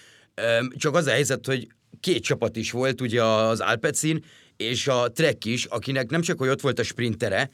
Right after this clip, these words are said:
hanem ott volt még a sprinteren kívül egy ember, aki segít-, segítővé a, ö, változott, mint például ugye Van der Poelnál is ez történt,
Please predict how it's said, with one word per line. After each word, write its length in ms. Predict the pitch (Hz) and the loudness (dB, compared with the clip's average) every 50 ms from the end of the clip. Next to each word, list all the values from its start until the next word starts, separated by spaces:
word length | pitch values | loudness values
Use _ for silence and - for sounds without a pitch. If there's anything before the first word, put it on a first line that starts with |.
| _ _ _ | _ _ _
hanem 220 | - 120 135 151 | 0 0 0 2
ott 160 | 160 - - | 0 0 -2
volt 320 | 110 113 123 123 123 110 117 | 0 0 0 0 0 -2 -2
még 140 | 135 120 135 | -2 -2 -2
a 60 | 139 | -2
sprinteren 580 | - - - - 156 143 127 123 123 120 117 | -4 -6 -6 -4 -4 -4 -2 0 0 0 -2
kívül 300 | 117 135 139 117 135 143 | -2 -4 -4 -2 0 0
egy 200 | 127 120 104 98 | 0 0 0 0
ember, 240 | 113 104 110 101 127 | -2 -2 -2 -2 -2
aki 160 | 131 117 - 135 | -2 -2 -2 -2
segít-, 500 | - 175 156 104 95 82 - - 101 80 - | -2 -2 -2 -2 -4 -8 -8 -8 -10 -6 -4
segítővé 680 | - 160 127 104 110 107 117 127 120 110 117 120 110 110 - - - - - | -2 -2 -2 -2 -4 -4 -2 -2 0 0 0 0 0 -2 -6 -12 -20 -20 -6
a, 240 | - 110 120 110 120 | -2 -2 -2 0 0
ö, 320 | 120 117 113 117 117 113 107 123 110 | 2 2 4 2 2 0 -2 0 2
változott, 500 | 123 107 98 92 - 101 95 127 131 - | 2 2 2 2 -2 -2 -2 -2 -2 -2
mint 160 | 131 131 113 | -2 -4 0
például 260 | - 131 120 120 127 123 | 0 2 2 2 2 2
ugye 120 | 120 143 | 0 0
Van 180 | - 143 123 110 | 0 0 0 0
der 120 | 101 95 | 0 -2
Poelnál 360 | 82 - 107 107 104 104 107 110 | -2 -2 -2 0 0 2 0 0
is 120 | 107 120 | 0 -2
ez 140 | 120 107 - | -2 -4 -2
történt, 380 | - 127 110 - 143 143 139 | -2 -2 0 0 0 -2 -2